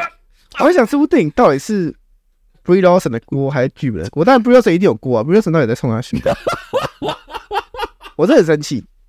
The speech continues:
我真的很生气。就这部电影，真的说真的，他是给我好好演，我觉得不至于这么惨。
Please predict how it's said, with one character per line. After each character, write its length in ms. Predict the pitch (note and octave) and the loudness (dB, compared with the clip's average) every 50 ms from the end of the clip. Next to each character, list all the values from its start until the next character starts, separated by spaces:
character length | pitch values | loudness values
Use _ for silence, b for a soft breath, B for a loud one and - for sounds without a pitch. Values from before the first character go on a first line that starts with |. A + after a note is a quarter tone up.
| _ _ - | _ _ -4
我 100 | D3 D#3+ | -2 0
真 100 | F#3+ C4 | 2 4
的 60 | B3+ | 4
很 80 | D#3+ C3 | 2 2
生 160 | C3 A#2+ B2 | 0 -4 -4
气。 160 | - - A#2 | -6 -8 -4
就 120 | - A3+ C4+ | 0 0 2
这 100 | C4+ E4 | 2 2
部 60 | E4 | 0
电 120 | E4 E4+ B3+ E3 | 2 2 2 0
影， 40 | |
真 160 | C3+ - A3 B3 | 2 2 4 4
的 60 | A3 | 4
说 100 | G3+ B3 | 4 2
真 140 | G#3+ A#3 G3+ | 2 2 2
的， 60 | F3 | 2
他 100 | C4 C4+ | 2 0
是 80 | F4 | 2
给 60 | C#4 A3+ | 2 2
我 40 | |
好 160 | E3+ D#3+ E3 F3+ | 2 2 2 2
好 120 | G#3 A3 | 2 2
演， 180 | G#3+ E3+ A#2+ - _ _ _ _ _ _ _ _ _ _ _ _ _ _ | 2 0 -2 -6 _ _ _ _ _ _ _ _ _ _ _ _ _ _
我 180 | - F3 G3+ G3+ | -2 0 0 2
觉 140 | E3 G#3 | 4 6
得 180 | A3+ B3 B3 G#3 - _ _ - | 6 6 6 4 2 _ _ -8
不 120 | G#3 G3 | -6 -6
至 240 | G3 - C4 A#3+ F3 | -4 0 0 2 2
于 40 | D#3 | 0
这 100 | E3 G3+ | 0 -2
么 80 | E3+ D#3 | -4 -4
惨。 180 | - - - | -6 -8 -16